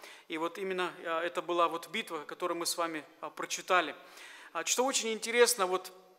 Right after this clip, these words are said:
это вот Моисеем, а, в некоторых деталях отрывка очень трудно разобраться.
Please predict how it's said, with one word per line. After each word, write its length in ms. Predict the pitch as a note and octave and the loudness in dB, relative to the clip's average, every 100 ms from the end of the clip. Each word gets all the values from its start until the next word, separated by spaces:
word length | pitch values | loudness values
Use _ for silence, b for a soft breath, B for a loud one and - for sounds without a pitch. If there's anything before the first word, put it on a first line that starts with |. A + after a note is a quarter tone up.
| _ _ _ _ - - | _ _ _ _ -14 -8
это 180 | D#3 F3+ | -4 -2
вот 160 | F3+ | 0
Моисеем, 640 | F#3+ G3+ - A#3+ G#3+ D#3 C#3+ | 4 6 8 8 8 6 2
а, 120 | D3+ D3 D3 | -8 -10 -8
в 80 | E3+ | -4
некоторых 460 | G#3 F#3+ - E3 | -2 -2 -2 -4
деталях 380 | E3 G#3 G3+ D#3+ | -2 2 4 2
отрывка 400 | E3+ A#3 A3+ - | -2 -4 -2 -4
очень 260 | E3+ F#3 D#3+ | -4 -6 -8
трудно 320 | F#3 E3 E3 | -6 -2 -2
разобраться. 600 | D3+ F3+ G#3+ A3 G3 | 0 4 8 8 6